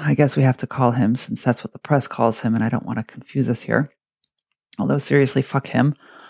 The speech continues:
I'm gonna tell you now, he changes his name because he keeps getting sent to prison. So,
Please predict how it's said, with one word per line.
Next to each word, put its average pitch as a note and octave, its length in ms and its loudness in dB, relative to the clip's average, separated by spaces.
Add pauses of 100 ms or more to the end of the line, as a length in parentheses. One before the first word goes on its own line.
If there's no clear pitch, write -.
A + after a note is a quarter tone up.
(140)
I'm D#3+ 80 0
gonna D3+ 160 4
tell D3 120 2
you C#3 140 6
now, C3+ 340 4
he D3 300 -2 (220)
changes C#3+ 340 2
his C#3+ 160 0
name C#3+ 220 4
because C#3 240 -6
he A#2+ 60 -6
keeps - 260 -8
getting B2 280 0
sent - 340 -4
to - 80 -14
prison. C#3 380 0 (280)
So, B2+ 420 0